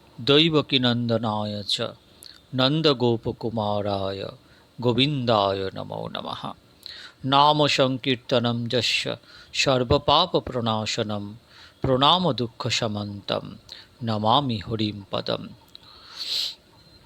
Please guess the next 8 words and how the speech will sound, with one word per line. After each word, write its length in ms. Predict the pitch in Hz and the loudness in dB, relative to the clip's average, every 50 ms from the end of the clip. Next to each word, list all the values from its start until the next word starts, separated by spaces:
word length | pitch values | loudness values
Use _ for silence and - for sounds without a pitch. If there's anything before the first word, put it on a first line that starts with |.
| _ - - - | _ -12 -6 -2
নারায়ণং 880 | 135 127 127 123 120 120 120 120 120 120 117 113 113 110 110 110 110 110 | 2 4 6 6 6 6 6 6 6 6 6 4 4 2 0 -2 -4 -4
নমস্কৃত্য 840 | 107 107 107 104 107 104 - - - - 117 110 - _ - 123 | -4 -4 -4 -4 -4 -4 -4 -4 -4 -6 -8 -8 -8 _ -6 -4
নরং 340 | 104 107 98 110 104 101 101 | -2 -2 -2 -2 -4 -4 -4
চৈব 360 | - - 110 104 101 101 104 | -4 -2 -2 -2 -2 -2 -2
নরোত্তমং 720 | 101 101 98 104 101 - _ - - 104 98 101 101 101 101 | -2 -2 -2 -4 -6 -8 _ -8 -6 -4 -4 -6 -6 -8 -6
দেবীং 440 | - 110 110 107 101 110 120 165 175 | -4 -4 -2 -2 -2 -2 -4 -2 -4
সরস্বতীং 720 | 147 - 117 104 107 101 - - 117 110 - 120 113 117 117 | -4 -2 -2 -2 -2 -2 -2 -2 -2 -2 -2 -2 -2 0 2
ব্যাসং 640 | 113 120 113 110 113 113 - - 165 180 170 120 | 4 4 6 6 4 4 4 4 4 4 2 0